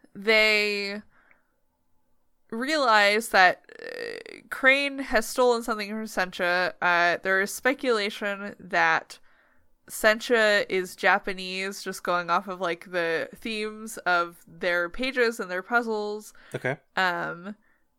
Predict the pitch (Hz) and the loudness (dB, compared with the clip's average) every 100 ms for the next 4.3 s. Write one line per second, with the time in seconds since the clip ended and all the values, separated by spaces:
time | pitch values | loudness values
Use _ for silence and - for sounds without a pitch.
0 | _ _ _ 190 190 180 175 170 170 175 | _ _ _ -2 0 0 0 -4 -10 -18
1 | - - _ _ _ _ _ _ _ _ | -20 -20 _ _ _ _ _ _ _ _
2 | _ _ _ 190 202 196 190 190 185 185 | _ _ _ -12 0 4 6 4 2 2
3 | 185 185 180 - 220 190 202 208 - 233 | 4 2 0 2 0 0 -4 -4 -4 -4
4 | 240 214 | -2 -6